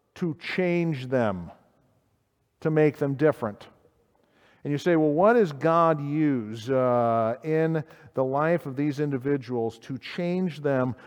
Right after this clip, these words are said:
from violent, worldly, wicked, sensual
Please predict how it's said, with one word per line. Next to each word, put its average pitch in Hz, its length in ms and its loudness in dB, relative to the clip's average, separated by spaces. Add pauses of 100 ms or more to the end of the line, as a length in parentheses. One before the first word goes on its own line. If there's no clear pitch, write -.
(120)
from 127 360 -2 (280)
violent, 165 760 0 (340)
worldly, 160 920 0 (260)
wicked, 151 680 0 (400)
sensual 147 1000 -4